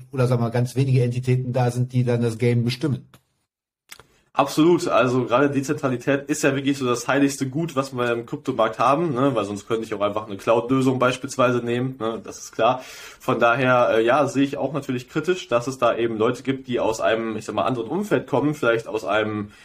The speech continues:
Speaker 2: normalen Aktiensektor zum Beispiel und da einfach, ich sag mal, ihre Macht so ein bisschen mit rübernehmen, weil der Kryptomarkt natürlich auch einfach noch jünger ist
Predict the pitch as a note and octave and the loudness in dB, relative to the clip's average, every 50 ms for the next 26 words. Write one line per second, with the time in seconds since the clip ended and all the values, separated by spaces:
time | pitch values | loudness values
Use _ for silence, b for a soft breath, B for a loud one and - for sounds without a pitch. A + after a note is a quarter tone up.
0 | B B _ A2+ G#2+ G#2 G#2+ A2 A2 A2+ A2+ - - D3+ - - _ _ - - | B B _ -4 0 2 2 4 4 2 0 -2 -4 -8 -8 -12 _ _ -2 2
1 | D3 D3 C3+ C3+ D3 D3 C#3+ - D3+ D3 C#3+ C#3 C#3 - - - C3 C3+ C3+ C3+ | 4 4 4 4 2 0 2 4 4 4 6 4 2 0 0 2 2 2 2 0
2 | - - C3+ C#3 C3+ B2+ A2+ A2+ A2 A2 A2+ A2+ A2 C3 B2+ - B2+ - A#2 - | 0 0 2 2 2 2 0 -2 0 2 2 2 2 0 -2 -4 -8 -10 -10 -10
3 | - A#2 B2+ A#2+ A#2 A#2+ A#2 G#2+ G#2 G#2+ A#2+ C#3 - - - B2 A#2 B2+ - A#2+ | -10 -6 -4 -4 -4 -4 -4 -6 -2 0 0 0 0 -2 -6 -6 -6 -6 -6 -6
4 | A2+ G#2+ A2 G#2+ A#2 D3+ F3+ E3+ C3 A#2 G#2+ G#2+ G#2+ B2+ D#3+ - B B B B | -6 -6 -6 -2 0 2 2 2 2 0 0 0 0 0 0 -2 B B B B
5 | B B B2 C#3+ D3+ D#3 D3+ D3+ F3+ - - D3 C#3 B2+ B2+ B2+ - C3 B2 - | B B 0 2 2 2 0 -2 -4 -4 -2 0 2 2 2 0 0 -4 -4 -2
6 | C3+ C3+ C3 C3 - - B2+ - - B2 - B2 A#2+ A#2+ A2+ - - _ - C3 | -2 -2 -2 -2 -4 -6 -4 -2 -2 -2 -2 -4 -6 -6 -8 -10 -12 _ -4 0
7 | C#3 D3 C#3+ B2 A2 C3+ F#3 - - - - - | 2 4 4 2 2 2 0 0 -2 -6 -12 -18